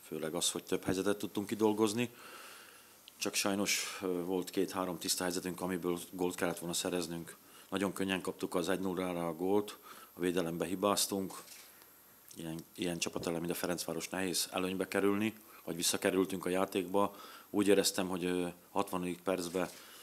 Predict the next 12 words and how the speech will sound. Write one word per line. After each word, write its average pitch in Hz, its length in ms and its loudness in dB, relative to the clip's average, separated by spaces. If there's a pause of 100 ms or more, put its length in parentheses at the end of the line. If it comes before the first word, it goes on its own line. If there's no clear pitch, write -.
(300)
erőben 95 380 6
jobb 95 220 6
állapotban 90 420 4
vagyunk, 85 200 -2
mint 90 140 -2
az 87 120 0
ellenfél. 104 720 4 (1040)
Ezután 87 340 -2
történt 87 340 -4
ez 85 80 -6
a 87 60 0
szerencsétlen 92 800 -2